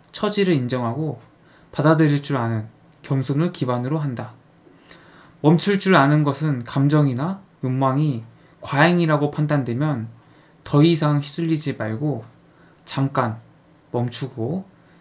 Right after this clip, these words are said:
스스로를 돌이켜보는 용기다. 화가 솟아오를 때는 한번 호흡을 가다듬고, 슬픔에 무너질 때는 무심하게 주위를 둘러보고, 쾌락에 이끌릴 때는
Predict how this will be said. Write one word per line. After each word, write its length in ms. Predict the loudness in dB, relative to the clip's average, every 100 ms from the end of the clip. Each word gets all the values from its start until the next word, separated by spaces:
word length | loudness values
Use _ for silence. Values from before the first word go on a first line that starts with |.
| _
스스로를 640 | -6 -2 0 2 2 0
돌이켜보는 680 | 0 -4 -4 -4 -4 -2 -2
용기다. 420 | -2 -4 -6 -8 -12 _ _ _ _ _ _ -20 -20 -20 -20 -20 _ _ -2
화가 300 | 0 2 2
솟아오를 880 | 0 0 0 0 -4 -12 -2 2 2
때는 400 | 2 0 0 -2 -6 -12 -14
한번 480 | -4 -2 0 -2 -4 -10 -20 -20 -20 -20 -20 -2
호흡을 280 | 0 2 2
가다듬고, 640 | 4 4 4 -2 -6 -10 -10 -20 -20 -20 -20 -20 -20
슬픔에 480 | -4 -4 0 2 2
무너질 420 | 2 0 0 -2
때는 320 | -4 -4 -4 -8 -18 -20 _ -2
무심하게 600 | 0 2 2 2 -4 -14 -20 -20 -20 -20
주위를 400 | -2 6 6 6
둘러보고, 640 | 2 -2 -2 -2 -4 -6 -10 _ _ -20 -20 -20
쾌락에 380 | -6 2 4 4
이끌릴 340 | 2 0 -4 -4
때는 380 | -4 -2 -4